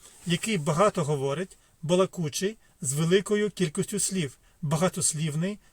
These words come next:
пишномовний. Віддалік, з певної або досить значної відстані, на певній або досить значній відстані, осторонь.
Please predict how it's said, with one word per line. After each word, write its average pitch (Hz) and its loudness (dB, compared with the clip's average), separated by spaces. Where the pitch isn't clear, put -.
пишномовний. 185 0
Віддалік, 185 2
з 160 0
певної 202 -2
або 180 4
досить 175 2
значної 170 2
відстані, 147 -4
на 165 4
певній 156 -2
або 170 0
досить 160 0
значній 160 0
відстані, 147 -6
осторонь. 156 0